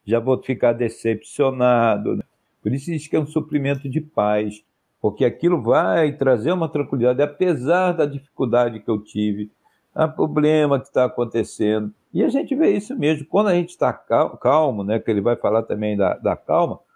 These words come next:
mas quando a gente tá se sereno, é, o, a serenidade é você estar seguro,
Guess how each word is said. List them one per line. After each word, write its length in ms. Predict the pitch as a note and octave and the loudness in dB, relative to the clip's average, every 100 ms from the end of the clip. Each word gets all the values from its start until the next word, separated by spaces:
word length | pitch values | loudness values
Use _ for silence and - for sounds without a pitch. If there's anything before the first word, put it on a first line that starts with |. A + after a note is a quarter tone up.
| _ _ - | _ _ -4
mas 300 | A2+ C3 - _ _ _ | -2 -2 -6 _ _ _
quando 160 | D#3 | -2
a 60 | F3 | 0
gente 280 | C3 F3 - | 0 -2 -2
tá 120 | D3+ | -4
se 380 | C3+ - C#3+ C#3+ | -4 -2 0 0
sereno, 680 | - - B2 D3 B2+ G#2 - - - C#2+ - | -2 -4 0 0 0 -2 -4 -10 -8 -8 -4
é, 240 | B2 B2+ A#2+ _ _ _ | -2 0 -2 _ _ _
o, 380 | - C3+ B2+ A#2+ | -4 0 2 2
a 80 | B2 | 0
serenidade 800 | - B2+ C#3 A#2+ A2 F3 A#2 A#2+ | 0 0 0 0 0 0 2 0
é 60 | |
você 280 | B2 C3 D3+ | 0 -4 -2
estar 300 | D3 - C#3+ | -4 -2 -4
seguro, 800 | - - D3+ A#2 F3+ E3 G2 - | -4 -6 -2 0 2 2 0 -2